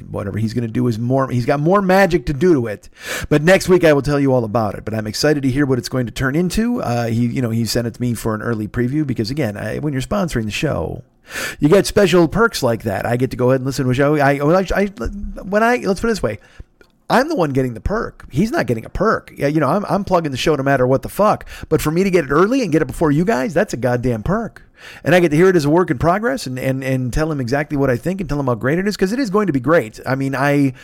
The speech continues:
um, have not listened yet because, uh, my, I've had a whirlwind couple of days. You know, I just recorded a podcast, like I said earlier today, where I p-, was on, uh,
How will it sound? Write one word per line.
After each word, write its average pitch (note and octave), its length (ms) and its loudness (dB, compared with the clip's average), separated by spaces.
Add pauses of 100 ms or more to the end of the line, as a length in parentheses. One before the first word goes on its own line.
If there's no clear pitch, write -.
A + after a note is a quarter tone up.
(340)
um, C#3 420 0 (120)
have D#3 180 4
not D3+ 180 2
listened D#3 320 2
yet E3 500 2 (280)
because, A#2 400 -2
uh, A2 300 -2
my, G#2+ 300 -4
I've A#2+ 80 0
had C3 140 2
a A#2 60 0
whirlwind D3 640 4
couple - 260 -4
of F#2+ 60 -10
days. A2 360 -8
You B2 60 0
know, A#2+ 100 -2
I B2 60 0
just C3 180 -4
recorded C3+ 320 0
a B2 60 2
podcast, B2 460 -2
like A2+ 100 -6
I A2+ 40 -6
said A#2+ 180 0
earlier C3 280 0
today, E3 280 4
where E3+ 160 4
I C#3+ 60 2
p-, - 180 -6
was C3 160 0
on, D3 180 4
uh, C3+ 320 2